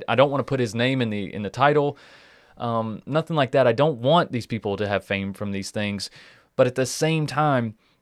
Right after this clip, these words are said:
I do believe it's very helpful for us to see the warning signs of the people who might be capable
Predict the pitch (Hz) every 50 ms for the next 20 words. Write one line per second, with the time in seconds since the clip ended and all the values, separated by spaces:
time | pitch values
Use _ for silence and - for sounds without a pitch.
0 | _ _ - 120 127 123 113 151 185 196 160 170 147 139 135 123 120 - 113 127
1 | 143 156 151 127 127 123 104 - - 123 120 - - 123 123 120 - - - 120
2 | - - 156 156 151 135 123 117 - 160 185 175 147 117 101 - 95 90 90 92
3 | 95 95 - - - _ _ - 127 117 127 - 139 135 123 131 123 120 131 127
4 | 127 127 135 135 135 - 117 120 135 135 131 - 196 214 233 - 151 123 110 110
5 | 101 98 101 98